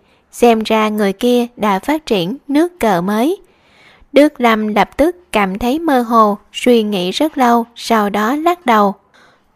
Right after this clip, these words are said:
"Bổn công chúa thật không biết ai là Lâm Cảnh. Người khai báo, đến nơi đây nghe lén có mục đích gì?"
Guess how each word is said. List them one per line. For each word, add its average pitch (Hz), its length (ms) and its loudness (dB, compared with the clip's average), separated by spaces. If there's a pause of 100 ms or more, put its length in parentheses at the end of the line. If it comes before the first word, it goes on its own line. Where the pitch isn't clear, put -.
(180)
"Bổn 220 280 4
công 214 240 4
chúa 247 280 8
thật 233 220 2
không 220 220 2
biết 277 300 2
ai 214 220 0
là 208 160 0
Lâm 202 240 0
Cảnh. 202 280 -4 (540)
Người 233 240 6
khai 220 220 4
báo, 226 360 2 (340)
đến 254 240 6
nơi 247 180 6
đây 214 220 2
nghe 208 220 0
lén 226 300 0
có 311 140 4
mục 254 240 2
đích 339 200 2
gì?" 202 220 2